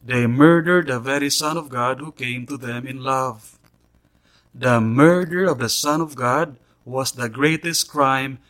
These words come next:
man has ever committed against God. But think, in that very murder of the Son of God flowed the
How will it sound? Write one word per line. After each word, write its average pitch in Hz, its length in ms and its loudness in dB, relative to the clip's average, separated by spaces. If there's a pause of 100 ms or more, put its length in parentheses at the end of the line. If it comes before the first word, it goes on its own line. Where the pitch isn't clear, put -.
(120)
man 139 440 0
has 131 220 -4
ever 131 320 -4
committed 139 540 -6
against 131 420 -8
God. 127 380 -4 (760)
But 143 300 6
think, 175 560 4 (540)
in 131 240 2
that 170 420 4
very 156 380 4
murder 160 420 0
of 156 80 0
the 143 100 -4
Son 165 280 0
of 180 100 -6
God 120 460 -4 (500)
flowed 170 540 4
the 147 100 4